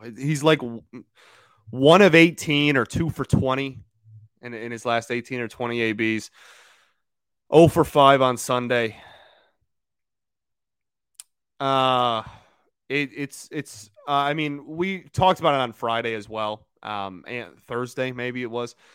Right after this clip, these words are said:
So w-, we don't need to go too much more in depth on it than we already have a lot. Uh, but clearly it's frustrating for him. It's obviously frustrating for everybody. It is one hundred percent fair to ask more of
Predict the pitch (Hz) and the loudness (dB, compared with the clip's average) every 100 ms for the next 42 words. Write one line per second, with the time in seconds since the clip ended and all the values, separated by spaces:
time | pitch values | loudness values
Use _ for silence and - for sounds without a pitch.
0 | _ _ _ _ _ - 165 147 135 - | _ _ _ _ _ 0 2 4 0 -8
1 | 117 165 170 160 143 131 123 135 127 123 | -6 -4 -2 -2 -2 -4 -4 -8 -6 -6
2 | - 123 113 113 107 - 117 113 110 110 | -6 -8 -6 -6 -6 -6 -8 -8 -10 -8
3 | 110 110 104 113 107 98 95 113 - _ | -6 -6 -8 -8 -8 -8 -6 -6 -8 _
4 | _ _ 120 117 107 104 98 _ 139 123 | _ _ -8 -6 -4 -6 -8 _ -4 -4
5 | - _ _ _ _ - - 220 208 175 | -6 _ _ _ _ -14 0 4 6 4
6 | 147 - 156 139 - 143 135 - 120 135 | 2 -2 -2 -2 -2 -4 -4 -6 -8 -6
7 | 131 127 - - 147 147 139 127 131 - | -6 -8 -14 -12 -4 -2 -2 -6 -12 -8
8 | 131 120 139 113 107 113 113 123 120 117 | -8 -8 -8 -10 -10 -10 -8 -8 -8 -6
9 | 113 107 _ _ _ _ _ _ _ _ | -6 -10 _ _ _ _ _ _ _ _
10 | _ _ _ _ _ _ _ _ - 143 | _ _ _ _ _ _ _ _ -8 -4
11 | 147 131 143 127 175 202 147 - 135 120 | -2 -4 -6 -4 -2 -2 -4 -6 -8 -8
12 | - 107 101 110 _ _ _ _ _ _ | -8 -6 -6 -10 _ _ _ _ _ _
13 | - 131 120 113 120 117 - 120 120 110 | -12 -8 -6 -4 -4 -6 -12 -8 -6 -4
14 | 107 98 | -6 -8